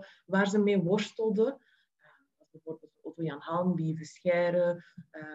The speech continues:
Noemi Wolf. Ehm, die zijn hebben verteld over hoe dat zij met hun mentaal probleem zijn omgegaan. Ik heb dat toen samen met, eh, Dirk de Wachter ook gedaan in dat boek Verborgen Kopzorgen. En nu eenzaamheid, ehm, omdat ik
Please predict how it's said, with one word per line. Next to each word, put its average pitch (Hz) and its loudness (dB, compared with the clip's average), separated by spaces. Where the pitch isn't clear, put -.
Noemi 156 2
Wolf. 226 2
Ehm, 190 4
die 180 8
zijn 175 2
hebben 160 0
verteld 196 0
over 175 -2
hoe 208 2
dat 185 0
zij 165 -6
met 156 -2
hun 151 -4
mentaal 151 -10
probleem 147 -8
zijn 139 -20
omgegaan. 254 0
Ik - -18
heb - -14
dat - -20
toen 165 -6
samen 165 -6
met, 156 -2
eh, 151 -16
Dirk 156 -6
de - -20
Wachter 196 -10
ook 254 -8
gedaan 247 -6
in 214 -8
dat 214 -6
boek 214 -8
Verborgen 185 -12
Kopzorgen. 185 -6
En 170 4
nu 214 6
eenzaamheid, 254 4
ehm, 160 -2
omdat 165 -2
ik 151 -12